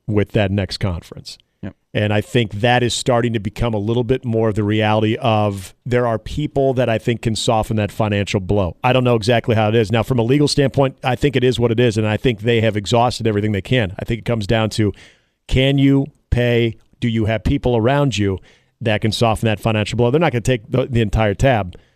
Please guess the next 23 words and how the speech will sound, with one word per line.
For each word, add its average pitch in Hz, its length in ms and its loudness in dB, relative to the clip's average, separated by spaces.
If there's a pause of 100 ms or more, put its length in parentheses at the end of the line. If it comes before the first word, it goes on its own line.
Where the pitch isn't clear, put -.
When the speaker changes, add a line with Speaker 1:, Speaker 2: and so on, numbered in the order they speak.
(300)
Speaker 1:
but 113 220 0
can 123 160 4
they 117 140 4
make 113 240 0
that 113 180 0
a 107 40 -4
lot 113 340 -2
easier 113 420 -2
for 120 140 -4
you 107 180 0
to 98 420 0 (460)
endure 113 500 0
that 107 300 0
exit 110 360 -2
fee 95 380 -2 (240)
with 117 140 -2
the 120 60 -2
grant 107 220 2
of 95 120 -2
rights 98 220 0
with - 60 -8
the 98 100 -2
A 90 40 0